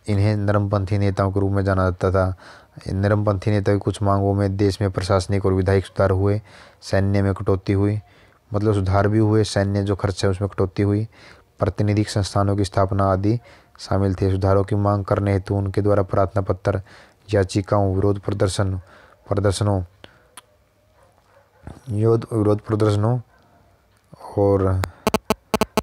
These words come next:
बैठकों, प्रस्तावों और पर्चों आदि के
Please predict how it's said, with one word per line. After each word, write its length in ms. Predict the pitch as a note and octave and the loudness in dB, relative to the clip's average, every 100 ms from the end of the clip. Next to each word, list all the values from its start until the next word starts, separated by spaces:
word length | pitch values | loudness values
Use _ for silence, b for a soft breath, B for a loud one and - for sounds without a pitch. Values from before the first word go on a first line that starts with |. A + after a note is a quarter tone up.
| - | -4
बैठकों, 420 | G2+ G2+ - A2+ | 0 0 0 -2
प्रस्तावों 600 | G2 G2+ - G2+ G2+ A2 A#2 _ _ _ _ _ _ _ _ _ - - A#2 | 0 -2 0 2 2 0 -2 _ _ _ _ _ _ _ _ _ -20 -10 0
और 200 | G2 G2 | 0 2
पर्चों 460 | G#2 F#2+ - G#2 | 0 -2 0 2
आदि 220 | G2 G2+ F#2 | 2 0 0
के 240 | G2+ A2+ | 2 0